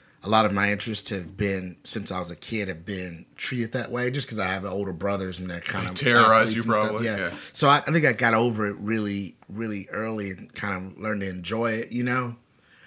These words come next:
Speaker 1: And, uh, but s-, one thing that happens is when I'm, have enthusiasm about something,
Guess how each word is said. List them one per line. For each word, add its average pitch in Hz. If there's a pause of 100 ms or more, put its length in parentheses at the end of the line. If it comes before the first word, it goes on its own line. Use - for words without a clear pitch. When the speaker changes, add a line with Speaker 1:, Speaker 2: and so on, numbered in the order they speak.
(180)
Speaker 1:
And, 107
uh, 95
but 95
s-, - (120)
one 131
thing 113
that 95
happens 104 (140)
is 101 (480)
when 120
I'm, 107
have 127
enthusiasm 117
about 98
something, 98